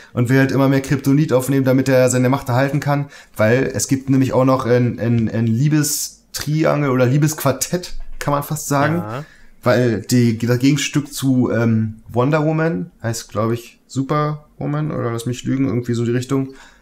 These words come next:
Speaker 1: und ist eigentlich Lois Lane.
Speaker 2: Okay, kr-
Speaker 1: Lois Lane aus dem anderen Dings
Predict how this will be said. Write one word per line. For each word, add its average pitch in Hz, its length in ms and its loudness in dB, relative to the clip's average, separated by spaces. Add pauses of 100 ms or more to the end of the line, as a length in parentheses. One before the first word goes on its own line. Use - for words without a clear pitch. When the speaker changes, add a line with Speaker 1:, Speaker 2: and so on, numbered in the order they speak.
(200)
Speaker 1:
und 147 120 0
ist 123 140 0
eigentlich 135 260 2
Lois 135 240 4
Lane. 117 260 2 (540)
Speaker 2:
Okay, 117 440 -8
kr- - 120 -16 (140)
Speaker 1:
Lois 131 280 2
Lane 139 340 4
aus 123 140 0
dem 131 120 -2
anderen 135 220 0
Dings 147 340 -2